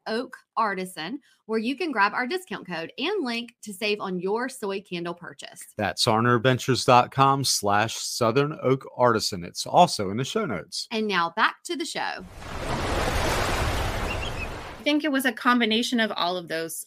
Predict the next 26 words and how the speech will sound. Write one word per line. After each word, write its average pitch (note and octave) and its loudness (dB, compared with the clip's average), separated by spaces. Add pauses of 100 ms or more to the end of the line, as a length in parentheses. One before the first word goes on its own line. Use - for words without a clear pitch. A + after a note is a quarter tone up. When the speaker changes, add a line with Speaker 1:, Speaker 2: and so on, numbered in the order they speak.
(140)
Speaker 3:
all A3 4
of G#3 -2
those F#3 0
things, D#3+ -8
a D#3+ -12
perfect F#3 -10
storm, D#3+ -8
and E3 -10
probably A3 -4 (160)
many A#3+ 2
other G#3 6
things G3 0
that G3 -2
I'll F#3 2
reflect F#3+ -4
on F#3+ 0
<laughs> - -12 (440)
for E4+ 2
the - 2
next A3 4
Speaker 1:
Yeah. B3+ 4
Speaker 3:
several G#3 6
years G#3 4 (200)
too. F#3 2 (320)
Speaker 1:
I A#3+ -4
get, C4+ -4